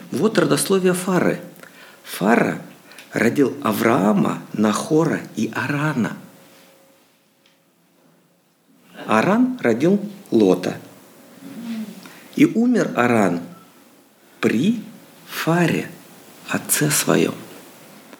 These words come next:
Эта трагедия не первый раз посещает эту семью.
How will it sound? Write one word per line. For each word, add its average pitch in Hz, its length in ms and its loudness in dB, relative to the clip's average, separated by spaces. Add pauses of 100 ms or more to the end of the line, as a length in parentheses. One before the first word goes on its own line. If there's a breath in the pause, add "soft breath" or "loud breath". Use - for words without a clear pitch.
(680)
Эта - 200 -2
трагедия 151 560 0
не 151 120 -2
первый 170 300 -2
раз 120 140 -2
посещает - 560 -4
эту 98 140 -6
семью. - 380 -4